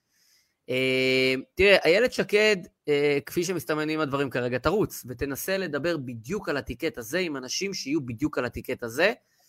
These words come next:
עוד חזון למועד, אנשים שאמרו שאין לה סיכוי, יש לה סיכוי, קשה להעריך אותו כרגע, אבל, אה, זה,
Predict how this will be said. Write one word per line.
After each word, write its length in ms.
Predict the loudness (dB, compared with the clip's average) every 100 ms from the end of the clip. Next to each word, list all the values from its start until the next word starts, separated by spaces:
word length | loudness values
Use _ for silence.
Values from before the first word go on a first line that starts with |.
| _ _ _
עוד 160 | -8 -4
חזון 340 | -4 0 2
למועד, 480 | 2 4 4 4 4
אנשים 300 | 0 -2 -2
שאמרו 380 | 0 0 0 -2
שאין 200 | 0 0
לה 60 | -2
סיכוי, 580 | -4 0 4 6 6 0 _ _ 2
יש 220 | 2 2
לה 60 | -4
סיכוי, 560 | -6 0 4 4 2 -8 _ -20 -18
קשה 260 | -6 0 6
להעריך 260 | 6 6 0
אותו 180 | -2
כרגע, 400 | 0 0 4 4 2 -4 -20 -20 _ -6
אבל, 400 | 0 4 4 4
אה, 180 | 2 2
זה, 180 | 0